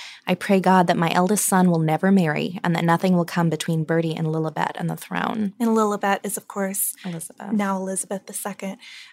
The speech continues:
Speaker 2: Um, but still, George isn't happy with the prospect of becoming king. And he later records that when he learned his brother would abdicate, he, "I broke down and sobbed like a child."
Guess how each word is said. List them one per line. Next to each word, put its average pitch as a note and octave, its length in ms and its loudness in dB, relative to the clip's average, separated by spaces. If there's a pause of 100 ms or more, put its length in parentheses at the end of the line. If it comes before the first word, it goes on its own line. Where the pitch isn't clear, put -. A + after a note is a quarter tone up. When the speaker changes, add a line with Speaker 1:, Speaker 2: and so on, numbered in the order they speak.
Speaker 2:
Um, A#3+ 380 4
but - 200 2
still, D4 440 6
George C4 340 6
isn't B3+ 240 4
happy G#3 500 0
with G3+ 280 -4
the G3 100 -6
prospect G3+ 680 -4
of F#3+ 40 -10
becoming F#3+ 480 -4
king. G3 360 -6
And F#3 240 -6 (280)
he A#3+ 460 2
later C#4 400 4
records A#3+ 540 2
that G#3 220 0 (200)
when A3 220 2
he G#3+ 160 2
learned A3 340 4
his A3+ 140 -2
brother G#3 280 0
would G3+ 200 0
abdicate, G3+ 720 -4
he, - 220 -20 (300)
"I A3 100 2
broke A3 380 2
down A3 360 4
and G3+ 160 0
sobbed G#3 420 4
like G3 160 -6
a F#3 60 -10
child." G3 640 0